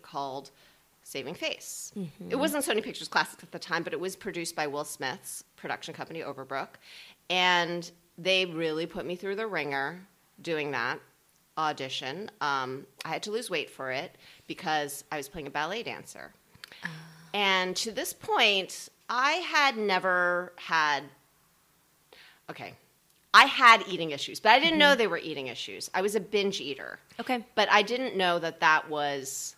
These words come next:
Speaker 1: an eating disorder. I
Speaker 2: I'm
Speaker 1: don't think
Speaker 2: so
Speaker 1: anyone
Speaker 2: exci-,
Speaker 1: called it
Speaker 2: I'm
Speaker 1: that.
Speaker 2: so excited to talk about this.
Speaker 1: <laughs>
Speaker 2: This has not been something I've had a chance to talk about on the podcast before, and it's something I've struggled with my entire life.
Speaker 1: Okay.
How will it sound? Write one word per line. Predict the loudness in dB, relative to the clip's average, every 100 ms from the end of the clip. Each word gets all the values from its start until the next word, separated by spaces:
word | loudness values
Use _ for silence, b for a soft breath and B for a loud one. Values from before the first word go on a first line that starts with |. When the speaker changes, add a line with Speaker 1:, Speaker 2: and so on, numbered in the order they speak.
| _
Speaker 1:
an | -10 -6
eating | -4 -4 -4
disorder. | -6 -4 -4 -2 -4 -6 -2
I |
Speaker 2:
I'm | -2
Speaker 1:
don't | 0
think | 0
Speaker 2:
so | 2
Speaker 1:
anyone | 4 4 2
Speaker 2:
exci-, | 0 -4
Speaker 1:
called | -4 -6
it | -2
Speaker 2:
I'm | 0 0
Speaker 1:
that. | 0
Speaker 2:
so | -2 0 0
excited | -2 -8 -8 -8
to | -10
talk | -12 -12
about | -8 -10 -8
this. | -10 0 0 2
Speaker 1:
<laughs> | 2 4 2 2 2
Speaker 2:
This | 2 2
has | 0
not | 0 0
been | 0
something | 0 0 0
I've | 0
had | 0 0
a | 0
chance | -4 -6 -6
to |
talk | -4 -2
about | 0
on | -2
the | -2
podcast | -2 -2 -4
before, | -6 -6
and | -4
it's | -6
something | -6 -4 -2
I've | -2 -2
struggled | -6 -8 -8
with | -8
my | -8
entire | -10 -10 -10 -8 -6
life. | -6 -6 -8 -10 -16
Speaker 1:
Okay. | -12